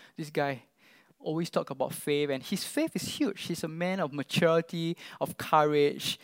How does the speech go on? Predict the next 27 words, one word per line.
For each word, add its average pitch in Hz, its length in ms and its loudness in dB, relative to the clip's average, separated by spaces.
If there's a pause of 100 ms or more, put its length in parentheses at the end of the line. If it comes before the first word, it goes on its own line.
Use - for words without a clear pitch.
(240)
Um, 147 340 2
and 165 140 0
then 226 120 2
you 185 140 0
think 220 180 -2
of 175 160 -2
yourself, 143 400 2
you 147 60 -4
say, 165 160 -4
"Well, 147 80 -8
can - 180 -2
I 247 60 4
really 220 280 2
trust - 440 0
God? 147 280 2
Will 156 220 2
he 247 240 0
really 190 360 2
listen 185 420 0
to 170 100 -6
someone 165 280 0
like 151 140 -4
me 156 160 -4
because 156 320 2
of 147 80 -4
my 135 120 0
past?" 151 480 0